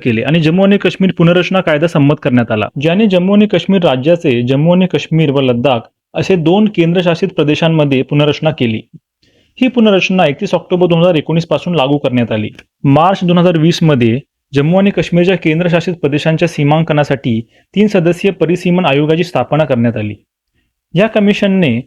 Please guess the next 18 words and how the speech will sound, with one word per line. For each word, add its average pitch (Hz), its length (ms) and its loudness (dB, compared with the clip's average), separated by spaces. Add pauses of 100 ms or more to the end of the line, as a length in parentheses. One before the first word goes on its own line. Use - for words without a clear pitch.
(340)
पाच 202 280 0
मे 196 180 4
दोन 180 140 2
हजार 175 200 2
बावीस 151 340 0
रोजी 139 300 2
अंतिम 151 360 2
परिसीमन 170 480 2
अहवाल 139 320 2
जारी 123 240 2
केला, 110 280 -2 (520)
ज्या 202 200 4
अंतर्गत 196 580 2
जम्मू 156 260 2
विभागात 165 560 2
अतिरिक्त 190 400 0
सहा 165 300 0
जागा 131 340 0